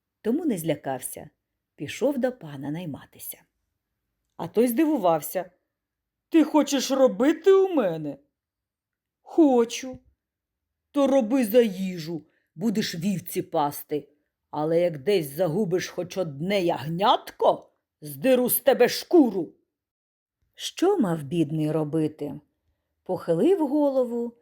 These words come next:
та й каже: «Добре, пане, так буду робити, аби ви не здерли з мене шкуру». Та й вигнав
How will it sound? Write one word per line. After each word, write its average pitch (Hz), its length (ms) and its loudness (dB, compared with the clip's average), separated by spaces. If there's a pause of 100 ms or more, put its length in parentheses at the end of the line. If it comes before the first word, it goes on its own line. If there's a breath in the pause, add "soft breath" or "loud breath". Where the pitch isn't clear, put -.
(280)
та 170 100 -4
й 170 80 0
каже: 160 520 -4 (840)
«Добре, 220 460 0
пане, 170 480 -6 (560)
так 294 280 -2
буду 294 240 2
робити, 277 560 0
аби 233 260 -4
ви 285 160 -2
не 262 160 0
здерли 196 540 -2
з 147 80 -8
мене 151 260 -2
шкуру». 147 560 -8 (1080)
Та 156 100 -4
й 143 120 0
вигнав 285 440 -2